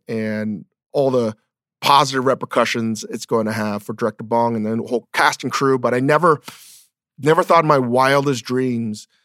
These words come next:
a Korean film that was in subtitles would kick ass at the Oscars. And, um, you know, obviously I have a mixed relationship with Korea and all these things, but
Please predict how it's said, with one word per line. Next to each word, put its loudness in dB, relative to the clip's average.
a -4
Korean 2
film 0
that -2
was -4
in -4
subtitles -2
would -6
kick -2
ass 2
at -6
the -6
Oscars. -4
And, -8
um, -10
you -2
know, 0
obviously 0
I 6
have 2
a -2
mixed 0
relationship 0
with -4
Korea 0
and 0
all 0
these -4
things, -2
but -4